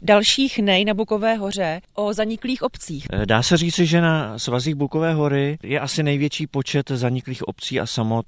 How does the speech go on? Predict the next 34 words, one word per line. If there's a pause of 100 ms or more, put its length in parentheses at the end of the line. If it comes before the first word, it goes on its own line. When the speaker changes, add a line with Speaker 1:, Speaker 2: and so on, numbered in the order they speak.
Speaker 2:
vůbec
v
Českém
středohoří. (120)
Máme
tady
známý
Vitín, (160)
Starou
Homoli, (240)
Velké
Stínky
nebo (120)
Tunovskou
lesovnu
a (100)
další. (160)
Takže (220)
skutečně,
kdo
se
vypraví
na
Bukovou
horu,
tak (680)
si
může
projít
tato,
eh,
zaniklá
tajemná
místa.